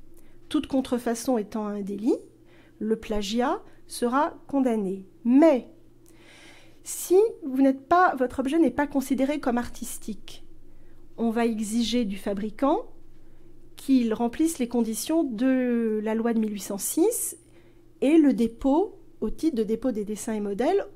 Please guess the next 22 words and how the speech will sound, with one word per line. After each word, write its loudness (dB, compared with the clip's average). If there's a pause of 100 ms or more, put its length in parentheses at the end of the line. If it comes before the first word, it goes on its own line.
(160)
au 4
Conseil -2
de -2
prud'homme -2
de -2
la -2
Seine. -6 (1000)
Donc -6
tout -4
est -2
laissé -4 (340)
à, -6 (520)
euh, -6 (360)
l'appréciation -2 (180)
des -4
tribunaux. -2 (640)
Les 4
fabricants 2
de 2
bronze 2
ont 4
refusé 8